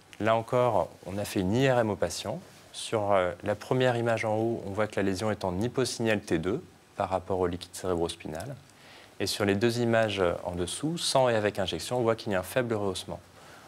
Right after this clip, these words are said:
Donc ça, ça nous évoque, euh, un carcinome papillaire devant une liposignal T deux et devant le caractère hypovascularisé. Mais c'est bien une, euh, masse rénale solide. Là aussi, ce patient avait eu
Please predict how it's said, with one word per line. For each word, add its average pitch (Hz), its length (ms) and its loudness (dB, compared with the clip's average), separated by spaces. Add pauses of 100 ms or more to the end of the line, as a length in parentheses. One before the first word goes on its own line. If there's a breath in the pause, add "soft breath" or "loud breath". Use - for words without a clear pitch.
(220 loud breath)
Donc - 120 -8
ça, - 200 2
ça 110 320 2
nous 101 420 0
évoque, 117 400 2
euh, 90 240 2
un 92 100 -2
carcinome 110 440 0
papillaire 110 720 2
devant 95 180 -2
une 95 80 0
liposignal 110 520 0
T - 200 -4
deux 87 180 -4 (500 loud breath)
et 110 140 2
devant 107 260 2
le 113 60 -4
caractère 104 420 2
hypovascularisé. 95 800 0
Mais - 80 -4
c'est - 180 -2
bien 117 220 2
une, 110 180 2
euh, 87 200 0 (320)
masse 104 280 0
rénale 101 320 -2
solide. 82 340 -6 (1300 loud breath)
Là 98 120 2
aussi, 95 280 0
ce - 60 -4
patient 107 280 0
avait 98 160 2
eu 92 220 0